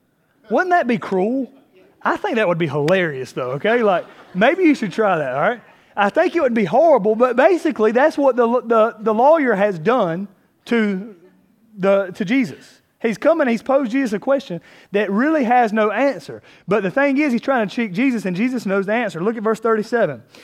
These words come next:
"And he said to him, 'You shall love the Lord your God with all your heart and with all your soul and with all your mind.'" Does that sound familiar? It should, because we've been talking about it the past three or four weeks. If it doesn't sound familiar, lie to me, okay?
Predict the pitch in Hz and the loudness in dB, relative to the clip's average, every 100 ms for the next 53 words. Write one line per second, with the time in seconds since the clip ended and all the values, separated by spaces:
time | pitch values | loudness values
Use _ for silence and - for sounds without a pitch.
0 | - 185 196 185 269 294 214 190 170 123 | -8 -4 -2 -2 2 2 2 -4 -4 -6
1 | 107 _ _ _ _ _ _ 147 180 254 | -14 _ _ _ _ _ _ -6 2 4
2 | 302 - 214 226 196 175 220 240 233 180 | 4 2 0 4 4 2 2 4 2 0
3 | 180 226 269 254 262 190 170 165 151 147 | 0 2 2 0 0 2 0 0 -2 -6
4 | - - - 160 175 202 180 147 - 277 | -20 -20 -8 -2 2 2 2 -2 4 6
5 | 302 - - 175 170 180 175 156 143 226 | 6 2 -6 -4 0 0 0 -2 -4 -2
6 | 226 220 208 - _ _ 147 170 170 175 | 2 2 0 -10 _ _ -8 -6 -2 0
7 | 175 170 170 _ 156 160 151 135 139 180 | 2 0 -4 _ -6 -2 -2 -2 -4 -2
8 | 196 190 175 175 196 202 - _ _ _ | -2 -4 -4 -4 -2 -4 -10 _ _ _
9 | _ _ _ - 185 170 190 180 147 143 | _ _ _ -6 -4 -2 0 0 -2 -8
10 | 156 165 160 170 170 156 156 131 160 - | -6 -6 -4 -2 -2 -2 -4 -2 -6 -4
11 | 170 - 156 147 123 156 - 160 175 190 | -8 -6 -6 -6 -6 -10 -8 -4 -2 -2
12 | 180 175 175 175 151 147 151 143 - 135 | -4 -4 -4 -6 -4 -2 -2 -2 -6 -14
13 | 120 120 156 156 | -14 -8 -6 -8